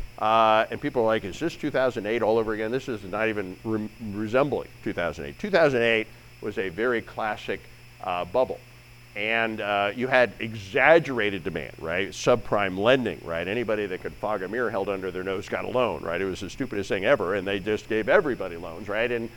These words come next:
and so people were buying houses, and everybody wanted to buy a house, right? You know, whether they had a job or not. Uh, and builders were building like crazy, and,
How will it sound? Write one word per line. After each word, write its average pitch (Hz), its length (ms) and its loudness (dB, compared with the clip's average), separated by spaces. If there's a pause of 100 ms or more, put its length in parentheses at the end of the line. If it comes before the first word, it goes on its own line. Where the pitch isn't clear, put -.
(200)
and 110 180 -6
so 107 380 0
people 135 260 -4
were 107 120 0
buying 104 260 -2
houses, 110 420 -2
and 92 140 -4
everybody 113 380 2
wanted 87 160 -4
to 85 40 -6
buy 78 160 -4
a 71 60 -10
house, 82 260 -10
right? 95 220 -4 (100)
You 101 80 -8
know, 98 80 -6
whether 101 200 -4
they 98 60 -2
had 104 120 -2
a 92 60 -6
job 101 320 -4
or 92 60 -8
not. 107 320 -6 (480)
Uh, 101 380 0
and 110 140 -4
builders 147 320 4
were 104 160 0
building 127 360 0
like 101 180 0
crazy, 143 540 0
and, 95 140 -2